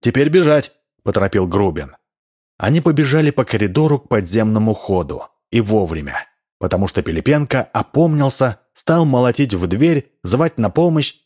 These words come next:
и издали послышались шаги. От входа в подземелье бежали дружинники-самбисты.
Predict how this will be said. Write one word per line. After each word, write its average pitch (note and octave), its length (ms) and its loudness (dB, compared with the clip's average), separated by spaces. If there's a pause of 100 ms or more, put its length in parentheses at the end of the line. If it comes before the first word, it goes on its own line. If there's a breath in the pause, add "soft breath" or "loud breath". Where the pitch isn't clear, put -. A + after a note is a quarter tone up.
(140)
и C3+ 80 2
издали D#3 560 0
послышались B2 680 0
шаги. F#2 600 -4 (260)
От F#2 180 -4
входа G#2+ 380 0
в - 80 -8
подземелье C3 580 0
бежали A2+ 440 0
дружинники-самбисты. F#2 1500 -2